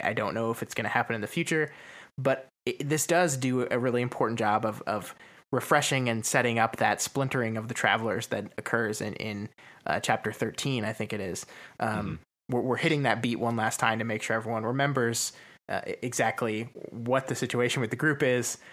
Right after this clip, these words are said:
Speaker 1: so we remember and it's believable when the splintering happens. Um, but man, like, this is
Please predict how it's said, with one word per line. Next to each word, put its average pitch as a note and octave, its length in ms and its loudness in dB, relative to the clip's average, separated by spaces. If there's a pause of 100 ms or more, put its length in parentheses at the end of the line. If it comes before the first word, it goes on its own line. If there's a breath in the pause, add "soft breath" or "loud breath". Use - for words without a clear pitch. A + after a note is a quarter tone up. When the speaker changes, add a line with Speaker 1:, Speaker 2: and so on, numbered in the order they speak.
(140 loud breath)
Speaker 1:
so - 140 -4
we A2 100 -2
remember A#2+ 560 2
and A#2 200 -2
it's A2+ 100 -8
believable A#2+ 580 -2
when A2+ 200 -2
the A2 80 -2
splintering - 520 -4
happens. - 560 -2 (300 loud breath)
Um, A2+ 240 -2
but A2+ 140 -2
man, C3 380 0
like, B2+ 260 -4
this C#3+ 200 -2
is - 200 -2